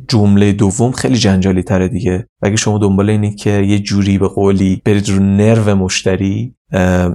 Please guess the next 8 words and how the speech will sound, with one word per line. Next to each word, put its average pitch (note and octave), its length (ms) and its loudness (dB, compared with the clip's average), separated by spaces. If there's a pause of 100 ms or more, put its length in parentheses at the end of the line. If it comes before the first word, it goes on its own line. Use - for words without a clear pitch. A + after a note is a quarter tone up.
(160)
این G#2 100 2
جمله F#2+ 240 4
جمله F#2+ 320 2
جالب F#2 380 2
و G2 40 2
مؤثرتریه. F#2+ 840 -2 (680)
ابزار G#3+ 340 2
دوم F#3 520 0